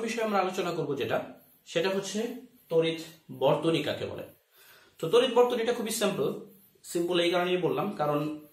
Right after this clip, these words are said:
এই যে আমরা তড়িৎটা চলে, এই তড়িৎ চলার পথকেই আমরা কি বলতে পারি? তড়িৎ বর্তনী বলতে পারি। তো তড়িৎ চলে কোন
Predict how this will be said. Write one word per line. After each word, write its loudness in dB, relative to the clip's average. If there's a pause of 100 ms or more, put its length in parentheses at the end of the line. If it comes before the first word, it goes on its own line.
(180)
এই 6
যে 2
আমরা 2
তড়িৎটা 2 (120)
চলে, 4 (400)
এই -4
তড়িৎ 2
চলার 2
পথকেই 0
আমরা -2
কি -6
বলতে -4
পারি? -8 (100)
তড়িৎ -2 (340)
বর্তনী -2 (100)
বলতে -10
পারি। -14 (340)
তো -6
তড়িৎ 2 (100)
চলে 8 (460)
কোন 4